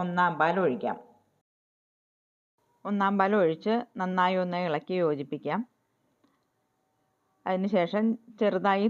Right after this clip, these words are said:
തിളയൊക്കെ വന്നു തുടങ്ങുന്ന ആ ഒരു സമയത്ത് ഫ്ലെയിം ഓഫാക്കാം. ഇപ്പോൾ നമ്മുടെ പാലും റെഡിയായി. പാലൊന്ന് തണുത്ത് വരുമ്പോൾ ചെറുതായിട്ടൊന്നുകൂടെ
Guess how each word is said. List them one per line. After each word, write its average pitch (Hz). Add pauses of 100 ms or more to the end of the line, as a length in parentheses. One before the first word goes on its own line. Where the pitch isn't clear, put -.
തിളയൊക്കെ 185
വന്നു 175
തുടങ്ങുന്ന 165 (320)
ആ - (200)
ഒരു 180
സമയത്ത് 156 (180)
ഫ്ലെയിം 165 (100)
ഓഫാക്കാം. 143 (2000)
ഇപ്പോൾ 175
നമ്മുടെ 160 (480)
പാലും 175 (220)
റെഡിയായി. 139 (1600)
പാലൊന്ന് 220
തണുത്ത് 185
വരുമ്പോൾ 170 (220)
ചെറുതായിട്ടൊന്നുകൂടെ 180